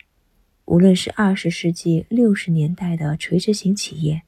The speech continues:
还是如今富有流动性的网络公司，都受益于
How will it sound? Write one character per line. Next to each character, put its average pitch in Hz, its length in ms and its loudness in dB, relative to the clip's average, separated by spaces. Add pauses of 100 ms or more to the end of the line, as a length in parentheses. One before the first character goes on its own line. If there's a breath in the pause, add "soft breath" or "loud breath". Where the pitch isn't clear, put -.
(380 loud breath)
还 - 140 -2
是 226 160 0
如 208 180 6
今 247 380 -2
富 - 200 0
有 202 120 8
流 170 220 6
动 254 160 0
性 233 160 -4
的 208 80 2
网 156 180 0
络 165 100 2
公 226 220 2
司， 254 360 -4 (420 loud breath)
都 302 160 6
受 285 320 -2
益 202 180 6
于 180 320 0